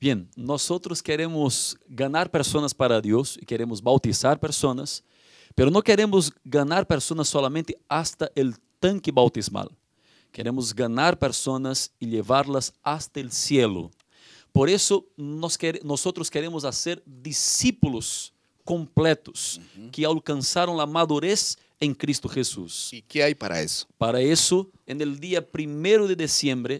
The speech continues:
Speaker 1: tendremos el encuentro de discipulado. Este encuentro de discipulado será para cada discipulador, o sea, la persona que ganó a alguien para Dios,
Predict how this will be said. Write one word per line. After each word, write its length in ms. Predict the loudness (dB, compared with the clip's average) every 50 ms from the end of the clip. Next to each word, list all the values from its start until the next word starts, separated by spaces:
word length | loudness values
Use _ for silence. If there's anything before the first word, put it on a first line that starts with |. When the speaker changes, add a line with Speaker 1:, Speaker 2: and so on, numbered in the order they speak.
| _ _ _
Speaker 1:
tendremos 600 | -8 -8 -6 -4 -6 -6 -4 -6 -6 -6 -8 _ _
el 180 | -4 -4 -2 -2
encuentro 680 | -4 -6 -6 _ _ 0 2 2 2 -2 0 -2 -2 -2
de 80 | 0
discipulado. 720 | -4 -2 -4 -2 -4 -4 _ -4 -2 -2 -2 -4 -6 -12 -18 _ _ _ _ -20 -20 _ _ _
Este 200 | -2 -2 -2 -4
encuentro 440 | -6 -6 0 0 0 2 2 -2 -2
de 80 | -2 -2
discipulado 720 | -2 -2 -2 -4 -4 -4 0 2 2 2 2 0 -4 -4
será 480 | -4 -2 0 0 0 2 2 2 0 0
para 540 | _ _ 2 4 4 4 4 2 -2 -6 _ _ _ _ _ _ _ _ _ _ _ _
cada 340 | 2 2 2 2 0 -2
discipulador, 1000 | -4 -4 -4 -4 -2 -2 0 -2 -4 -4 -4 0 2 2 2 4 2 2 0 0 _
o 100 | 0 0
sea, 400 | 2 2 2 4 2 2 2 -2 _
la 220 | -6 -4 -4 -4 -2
persona 600 | -6 -4 -4 -4 -4 -2 -2 -4 -4 -4 -6 -8
que 200 | _ -6 -6 -4
ganó 480 | -2 -2 -2 -2 0 -2 -2 -2 -4 _ _
a 140 | 2 4 4 4
alguien 340 | 4 2 0 -2 -2 0
para 240 | 0 0 0 0 0
Dios, 540 | 0 0 2 0 2 0 -2 -4 -6 -8